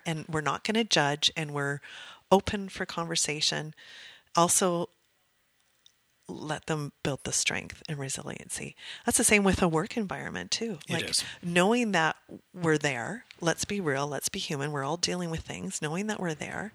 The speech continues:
Speaker 1: uh, but then you've got this. Okay, how can we support you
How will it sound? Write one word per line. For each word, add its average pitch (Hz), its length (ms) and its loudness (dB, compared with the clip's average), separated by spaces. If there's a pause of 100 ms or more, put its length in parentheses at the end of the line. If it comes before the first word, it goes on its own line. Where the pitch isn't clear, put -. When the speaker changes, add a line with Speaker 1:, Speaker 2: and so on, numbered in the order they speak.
(440)
Speaker 1:
uh, 147 320 -6
but - 220 -2
then 151 280 0
you've 147 200 -6
got 127 280 0
this. - 340 -6 (420)
Okay, - 380 -4
how - 180 2
can 165 160 -4
we 156 80 -2
support - 420 -2
you 135 220 -6